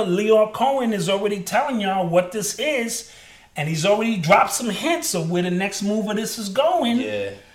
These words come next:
Speaker 1: Right? So they hit you with the three sixty, screwed you. First of all, them artists were screwed for years. You know what I mean? The language in those contracts is G-, German. That shit is German.
Speaker 2: But so, but they were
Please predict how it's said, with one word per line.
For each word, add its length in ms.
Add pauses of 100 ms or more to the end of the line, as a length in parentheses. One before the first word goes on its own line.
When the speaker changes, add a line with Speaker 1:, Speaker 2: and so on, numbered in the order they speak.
(180)
Speaker 1:
Right? 200
So 140
they 140
hit 240
you 120
with 120
the 80
three 240
sixty, 460
screwed 440
you. 160 (260)
First 180
of 80
all, 260
them 160
artists 320
were 80
screwed 320
for 80
years. 680 (280)
You 100
know 80
what 100
I 40
mean? 440 (220)
The 100
language 760
in 100
those 200
contracts 720
is 400 (480)
G-, 380 (380)
German. 600
That 180
shit 180
is 240 (300)
German. 500 (260)
Speaker 2:
But 220
so, 440
but 200
they 80
were 360